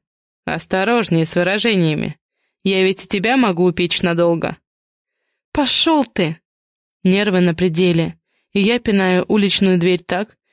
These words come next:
что у соседей глаза на лоб лезут. Они сидят на скамейках и провожают меня недовольными фразочками.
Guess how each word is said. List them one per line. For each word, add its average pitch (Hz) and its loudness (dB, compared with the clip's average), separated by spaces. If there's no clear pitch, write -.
что - -2
у 208 2
соседей 214 0
глаза 190 -2
на 185 2
лоб 175 -2
лезут. 170 -2
Они 254 2
сидят 202 0
на 190 2
скамейках 196 0
и 175 -4
провожают 180 -2
меня 185 2
недовольными 175 2
фразочками. 165 -4